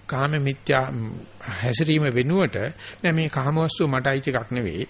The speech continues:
අන්සතු කාම වස්තුන් හසුරවන්න ගියොත් එහෙම සතෙක් මැරුවා වගේම හොරකමක් කරා වගේම කාම වස්තු හිමියට බයක් ඇති වෙනවා.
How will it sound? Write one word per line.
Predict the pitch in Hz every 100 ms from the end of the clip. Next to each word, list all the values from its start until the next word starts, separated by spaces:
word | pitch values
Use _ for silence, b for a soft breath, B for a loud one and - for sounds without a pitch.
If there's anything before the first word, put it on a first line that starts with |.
| -
අන්සතු | 160 156 160 156
කාම | 143 139
වස්තුන් | 143 - 151 139
හසුරවන්න | 117 - 139 139 131
ගියොත් | 123 135 -
එහෙම | 143 160 254 - B B
සතෙක් | - - 147 143 -
මැරුවා | 131 127 104
වගේම | 117 131 151
හොරකමක් | 131 143 139 135 131
කරා | 143 123 104
වගේම | 117 123 139 196 294 254 - 151 160
කාම | 170 185
වස්තු | 185 185 - 208
හිමියට | 139 190 226 233
බයක් | 226 214 196
ඇති | 135 107
වෙනවා. | 90 92